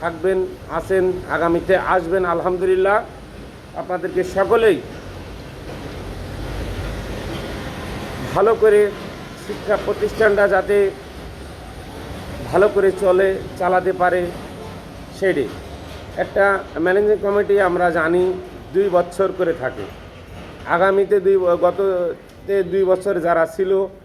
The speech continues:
তার থেকে আপনার আরও ভালো করতে হবে। যেমন একটা ছাত্র যদি প্রথমে যদি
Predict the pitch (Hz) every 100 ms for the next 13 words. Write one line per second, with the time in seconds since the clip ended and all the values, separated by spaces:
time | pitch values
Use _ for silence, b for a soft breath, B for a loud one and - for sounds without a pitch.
0 | - 180 170 - 165 165 156 156 139 143
1 | 135 120 120 110 - 113 101 123 208 175
2 | 160 165 - - - - - - - -
3 | - 185 190 - - - - - - -
4 | - - - - - 180 190 - 208 220
5 | 220 - - - - - - - 147 196
6 | 196 185 170 175 - - - - - -
7 | - - - - - - - - 185 202
8 | 208 214 208 - 165 196 185 190 180